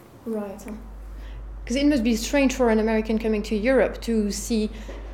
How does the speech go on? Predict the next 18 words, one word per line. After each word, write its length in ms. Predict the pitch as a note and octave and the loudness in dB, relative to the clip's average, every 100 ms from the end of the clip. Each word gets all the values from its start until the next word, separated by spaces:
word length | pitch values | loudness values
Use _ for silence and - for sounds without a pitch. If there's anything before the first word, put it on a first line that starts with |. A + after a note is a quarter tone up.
| B3 | 4
Marcel 460 | A3+ A3+ A#3 A3 | 6 6 4 2
Ospel 320 | G#3+ G#3+ A#3 | 2 2 4
still 300 | A3 A3+ B3+ | 4 4 4
hanging 340 | A#3 A#3 A3 A3 | 6 4 4 4
on 180 | A3 G#3+ | 4 2
and 80 | G#3+ | 2
having 200 | G#3+ G#3+ | 2 4
another 300 | G#3 A#3+ B3 | 4 4 4
year 200 | A#3 A#3 | 4 2
to 120 | A#3+ | 0
clean 240 | A#3 A#3+ | 0 0
up 120 | A3+ A3+ | 0 0
his 180 | A3+ | 0
mess 260 | A3 A3 A3 | 2 2 2
when 140 | A3+ | 0
you 60 | G#3+ | 2
compare 360 | A3 A3 A3 G#3+ | 0 2 2 0
to, 240 | A3 G#3+ | -2 -2